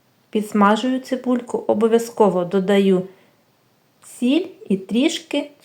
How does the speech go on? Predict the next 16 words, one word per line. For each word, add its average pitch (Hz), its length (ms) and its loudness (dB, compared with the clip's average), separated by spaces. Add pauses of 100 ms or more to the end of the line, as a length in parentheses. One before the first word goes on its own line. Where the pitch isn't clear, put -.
цукру. 180 460 -2 (920)
Тоді 196 220 -4
цибуля 185 600 2
набуває 180 560 2
приємного 175 680 2
смаку 185 400 -2
та 180 160 -4
аромату 175 680 0 (680)
і 180 340 0
карамелізується 180 1080 0 (100)
швидше, 214 600 0 (180)
і 180 120 -2
в 175 60 -6
салаті 202 480 2
добре 170 300 -2
смакує. 147 640 -12